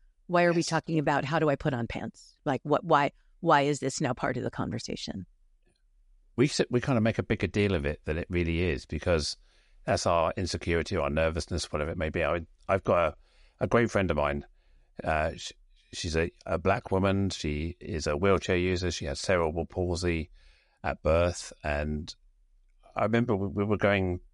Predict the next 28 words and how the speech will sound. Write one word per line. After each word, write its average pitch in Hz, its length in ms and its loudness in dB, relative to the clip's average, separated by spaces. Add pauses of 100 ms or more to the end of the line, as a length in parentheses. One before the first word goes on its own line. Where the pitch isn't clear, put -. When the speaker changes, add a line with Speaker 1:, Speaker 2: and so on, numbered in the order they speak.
(120)
Speaker 2:
I 82 80 2
think 98 220 -6
we 85 40 -6
were 82 80 2
going 80 200 2
for - 60 -10 (140)
some, - 300 -8
something 90 260 -6
to 85 140 0
eat. 98 120 0
I 76 120 -2
said, - 180 -6 (380)
"Should - 140 -4
we 113 60 4
just - 220 -4
walk 120 200 -2
to - 80 -10
the 90 60 -8
pub - 280 0
or 85 80 -4
something?" 71 360 -6 (500)
And 90 80 -2
I 101 80 0
thought, 113 220 -2 (120)
and 104 100 -2
I 131 140 2
was 110 160 0
go, - 160 -6